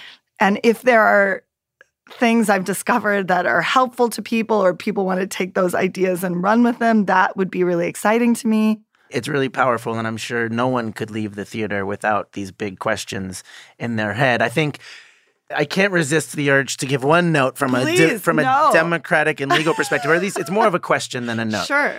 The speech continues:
Speaker 2: So we talked about the fact that there's a debate at the end, and you
Speaker 1: Yes.
Speaker 2: mentioned that it's about abolish the Constitution
Speaker 1: Yes.
Speaker 2: versus keep it, which, as you said, is a theatrical device, and it gets people involved, and the,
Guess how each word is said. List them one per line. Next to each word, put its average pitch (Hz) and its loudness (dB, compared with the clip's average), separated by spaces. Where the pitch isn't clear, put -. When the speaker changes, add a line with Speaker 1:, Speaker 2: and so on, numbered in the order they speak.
Speaker 2:
So 175 2
we 180 -4
talked 196 -2
about 185 0
the 185 -4
fact 151 0
that 127 -8
there's 123 -2
a 120 -4
debate 113 -2
at 101 -8
the 98 -6
end, 98 -2
and 196 4
you - 0
Speaker 1:
Yes. 120 -4
Speaker 2:
mentioned 120 -6
that 110 -4
it's 110 -6
about 110 -2
abolish 117 -2
the 117 -8
Constitution 110 -6
Speaker 1:
Yes. 117 0
Speaker 2:
versus 101 -4
keep - -6
it, 127 0
which, 117 -2
as 113 -2
you 113 -6
said, 113 -6
is 107 -4
a 107 -6
theatrical 104 -4
device, 101 -4
and 104 -4
it 104 -8
gets 123 -2
people 123 -6
involved, 147 4
and 113 -4
the, 113 -4